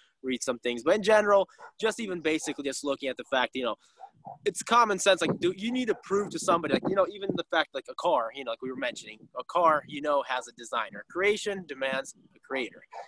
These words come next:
You know, it's common sense, and, you know, sometimes they try to make it look like it's this, you know, this sophisticated theory. In all reality, just without even digging deep, just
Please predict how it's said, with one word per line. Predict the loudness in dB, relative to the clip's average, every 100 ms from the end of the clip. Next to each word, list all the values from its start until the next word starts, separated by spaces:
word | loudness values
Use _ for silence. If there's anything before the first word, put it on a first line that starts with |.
| -12
You | -4
know, | 0 0
it's | -2 -2
common | 4 6 6 0
sense, | 2 2 2 -2 -8 -10 -4
and, | -2 -2 -2
you | -6
know, | -6
sometimes | -6 0 0 2
they | -2
try | 2 2
to | 4
make | 2 2
it | -2
look | -4 -4
like | -8
it's | -8
this, | -8 -6
you | -4
know, | -2
this | -2
sophisticated | -2 0 0 0 2 4 4 4
theory. | 6 6 6 2 -8 -14 -4
In | 4
all | 6
reality, | 8 8 6 2 -2
just | -4 -4 -2
without | 0 0
even | 0 -6 -4
digging | -2 -2 -4
deep, | -6 -4
just | -4